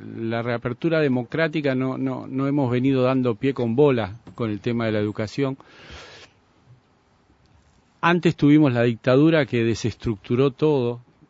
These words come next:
pero yo soy más viejo y me acuerdo, por ejemplo, de, de los prolegómenos de la dictadura y de la ley de educación del señor Sanguinetti, que creo que también ahí tuvo un rol. O sea, a mí lo que,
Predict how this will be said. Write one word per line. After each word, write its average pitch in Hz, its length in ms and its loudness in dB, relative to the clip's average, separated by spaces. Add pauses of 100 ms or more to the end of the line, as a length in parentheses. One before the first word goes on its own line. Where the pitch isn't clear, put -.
pero 117 180 0
yo 143 180 0
soy 139 280 2
más 131 240 0
viejo 151 340 2
y 123 40 2
me 110 100 0
acuerdo, 135 420 2
por 110 140 2
ejemplo, 127 600 0
de, 104 520 -2 (640)
de 113 500 0
los 110 160 0
prolegómenos 127 680 2
de 117 80 2
la 113 120 2
dictadura 135 840 4
y 110 140 0
de 104 420 2
la 107 140 0
ley 120 160 0
de 127 120 0
educación 123 800 0
del 101 200 -4
señor 107 320 -2
Sanguinetti, 113 760 0 (540)
que 104 140 -4
creo 123 300 0
que 113 100 -4
también 117 580 0
ahí 113 300 -4
tuvo 110 320 -2
un 107 100 -4
rol. 143 360 0 (100)
O 123 140 -6
sea, 131 460 -2 (960)
a 170 120 -6
mí 247 140 4
lo 269 160 2
que, 131 260 -2